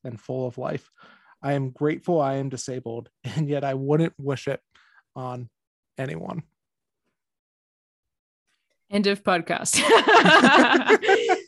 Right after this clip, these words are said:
Speaker 1: <laughs>
Speaker 2: Yeah, I do say that. I am trying to capture some of that tension that we've talked about and that
Speaker 1: Yeah.
Speaker 2: idea that I think it's dangerous to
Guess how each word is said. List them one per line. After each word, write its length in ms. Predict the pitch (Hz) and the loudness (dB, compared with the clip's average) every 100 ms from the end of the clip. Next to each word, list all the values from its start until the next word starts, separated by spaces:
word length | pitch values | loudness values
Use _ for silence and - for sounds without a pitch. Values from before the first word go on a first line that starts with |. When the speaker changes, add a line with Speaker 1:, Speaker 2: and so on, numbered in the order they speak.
| 359 | -14
Speaker 1:
<laughs> 440 | _ 311 _ 277 - _ _ _ - | _ -16 _ -14 -14 _ _ _ -10
Speaker 2:
Yeah, 160 | 208 | -4
I 140 | 220 180 | -2 -2
do 140 | 220 | -2
say 240 | - 214 | -2 -2
that. 240 | 196 147 - _ - - - _ _ _ - _ _ | 0 -2 -6 _ -20 -20 -20 _ _ _ -20 _ _
I 140 | - 196 202 202 - | -2 0 2 0 -4
am 140 | 208 | -6
trying 400 | - 233 311 277 | -2 0 0 0
to 120 | - | -2
capture 400 | 170 - 180 - 349 | -4 -4 -6 -2 0
some 160 | 190 | 0
of 60 | 165 | -2
that 180 | - - | -4 -4
tension 500 | 185 175 - 156 160 | -6 -4 -4 -6 -4
that 140 | 156 | -2
we've 240 | 175 165 | -2 -2
talked 320 | - 170 - - | -4 -4 -4 -6
about 380 | 233 - - - | -4 -2 -4 -6
and 220 | 175 175 175 | -8 -6 -4
that 160 | 175 | -4
Speaker 1:
Yeah. 60 | - | -4
Speaker 2:
idea 640 | 170 156 147 185 185 156 143 | -6 -4 -6 -4 -4 -4 -6
that 420 | 147 143 139 156 - - _ _ _ _ _ _ _ | -4 -4 -6 -6 -6 -6 _ _ _ _ _ _ _
I 80 | 175 | -12
think 380 | 170 196 185 - | -8 -6 -6 -6
it's 220 | 180 - | -8 -6
dangerous 1000 | - 175 196 208 165 147 123 - - - - _ - | -4 -2 0 -2 -2 -4 -4 -4 -4 -4 -8 _ -8
to 640 | - 170 160 156 151 151 | -2 0 0 0 -2 -4